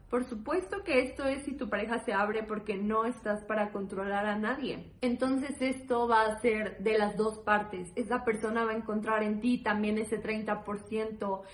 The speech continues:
y va a aportarle, va a compartir, va a dar. Y ahí es en donde se convierte en un amigo, te brinda ese apoyo, quiere darte algo para que seas mejor. No solo se va a beneficiar del setenta por ciento mágico que tienes,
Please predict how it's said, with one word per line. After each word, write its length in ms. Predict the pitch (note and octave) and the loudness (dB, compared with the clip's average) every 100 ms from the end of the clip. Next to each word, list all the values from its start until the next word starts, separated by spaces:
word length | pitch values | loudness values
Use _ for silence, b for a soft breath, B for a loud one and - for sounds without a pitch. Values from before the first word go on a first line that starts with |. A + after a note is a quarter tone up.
| B B | B B
y 160 | A3+ | -2
va 160 | G3+ G#3 | 4 6
a 200 | G3+ A3 | 8 6
aportarle, 960 | A3 - G#3 G3+ F3+ - G#3+ G#3+ G3 F#3 | 6 -2 -4 -2 -4 4 4 4 0 -2
va 100 | G3+ | -2
a 100 | G3+ | -2
compartir, 680 | A3 G#3+ G3+ G3+ A3 G3 | -4 -2 -2 -2 -6 -4
va 200 | G3 G3 | 0 2
a 60 | G3 | 0
dar. 300 | G3 G3 - B B | -2 -6 -8 B B
Y 100 | A3 | -2
ahí 120 | G#3 A3 | 2 0
es 140 | A3 | 0
en 100 | A3+ | -4
donde 240 | A3 A3 G3+ | -4 -4 -4
se 200 | G#3+ G#3 | -4 -6
convierte 720 | G3 G3 G3 G3+ G3+ G3 - | -4 -4 -2 -4 -4 -6 -6
en 200 | - G#3 | -4 -2
un 120 | G3+ G3 | -2 -2
amigo, 500 | G3+ A#3+ A3 G#3 G#3 | 0 0 0 -2 -2
te 160 | G#3 | -2
brinda 280 | G#3 G#3 G3+ | -2 -2 -2
ese 160 | G3+ F#3 | -4 -8
apoyo, 680 | F3+ G3 G3+ G#3 G3 G3+ - - - - | -6 -4 -4 -2 -4 -6 -10 -18 -16 -2
quiere 560 | A3+ G#3+ G#3+ G#3+ G3 | 0 0 0 -2 -2
darte 400 | G3 G#3 A#3 A3+ | 0 0 0 0
algo 320 | G#3+ G#3 G#3 | 2 2 0
para 220 | G#3 G3+ G3+ | 0 -2 -2
que 100 | G3 | -4
seas 260 | G3+ G3 | -4 -4
mejor. 500 | G3+ G3 G3+ G3 G3 B B B | -6 -6 -2 -2 -2 B B B
No 100 | B3+ | -6
solo 360 | C4 D#4 D#4 D#4+ | -2 0 0 0
se 160 | C4+ | 2
va 120 | A3 | 4
a 40 | G#3 | 4
beneficiar 880 | A3+ A#3+ - G3+ - A3 G#3+ A3 G#3+ | 2 -2 -4 -8 -2 2 4 2 0
del 500 | G#3+ G3+ - F#3+ G#3 | -2 -2 -4 -4 -2
setenta 480 | A3 A3 G#3+ A3 | -2 -2 0 -2
por 120 | A#3 - | -4 -4
ciento 360 | A#3 A3 A3 | -4 -4 -2
mágico 540 | A3 G#3 G#3+ G#3+ G#3+ G#3 | 0 0 -2 -6 -4 -4
que 140 | G3 | -6
tienes, 600 | - G#3 A3+ A#3+ C#4+ - | -4 -4 -2 -2 -2 -8